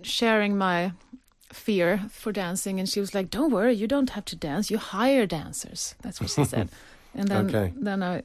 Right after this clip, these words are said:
Speaker 1: I was, uh, fine. <laughs>
Speaker 2: And have you hired dancers now?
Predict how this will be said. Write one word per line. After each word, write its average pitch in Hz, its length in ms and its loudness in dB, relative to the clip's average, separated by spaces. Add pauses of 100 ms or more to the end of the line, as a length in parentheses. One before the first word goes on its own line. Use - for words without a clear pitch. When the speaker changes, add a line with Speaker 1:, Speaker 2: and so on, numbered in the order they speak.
Speaker 1:
I 180 160 -6
was, 160 280 -6 (320)
uh, 175 60 -16 (140)
fine. - 360 -4 (220)
<laughs> - 220 -12
Speaker 2:
And 117 80 0
have 135 100 4
you 135 80 4
hired 120 220 2
dancers 101 400 -4
now? 92 60 -6